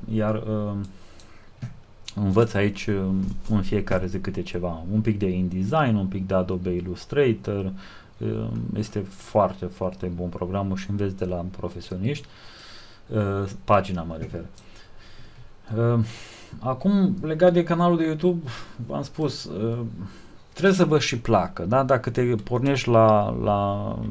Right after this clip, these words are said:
la drum că vrei să faci bani, bineînțeles trebuie să te duci pe ceva ce să caută,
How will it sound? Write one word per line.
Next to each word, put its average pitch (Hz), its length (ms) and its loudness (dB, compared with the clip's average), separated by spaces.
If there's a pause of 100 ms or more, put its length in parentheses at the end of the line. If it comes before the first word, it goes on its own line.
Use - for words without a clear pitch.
(160)
la 101 140 2
drum 110 320 6
că 107 320 2
vrei 110 180 4
să 110 140 -2
faci 98 300 0
bani, 147 300 4
bineînțeles 147 360 0
trebuie 139 260 -2
să - 40 -16
te 135 80 -2
duci 131 180 -2
pe - 140 -2
ceva 117 280 0
ce - 140 -4
să 120 140 -4
caută, 90 440 0